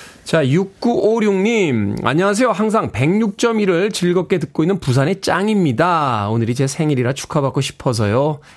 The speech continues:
해주실 거죠?" 라고 하셨는데, 축하합니다. 육구오육님, 부산의 짱님.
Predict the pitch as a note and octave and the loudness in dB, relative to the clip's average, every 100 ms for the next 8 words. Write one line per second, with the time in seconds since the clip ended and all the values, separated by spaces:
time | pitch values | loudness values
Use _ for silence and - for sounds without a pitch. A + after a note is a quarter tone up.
0 | - - B2+ C3 - G#2+ - E2+ C3+ F3 | -14 -6 -4 -4 -6 -6 -6 -4 -2 0
1 | E3 D3 B2+ A#2 G#2 G2+ - F#2+ F2 G#2 | 0 0 0 0 -2 -2 -2 -2 0 -2
2 | G2+ - - - - - - _ - - | -2 -10 -20 -20 -20 -20 -20 _ -16 -14
3 | - C3 B2+ C3+ B2+ B2+ G#2+ - B2+ A#2 | -4 0 2 2 2 0 -2 -4 -2 -2
4 | G#2+ _ C#3 C3 B2+ C3 A#2+ B2+ C3 G2 | -4 _ -2 0 2 0 2 2 0 -2
5 | A2+ A#2 G#2+ - D3+ E3+ F#3 | -2 0 -2 -2 0 2 0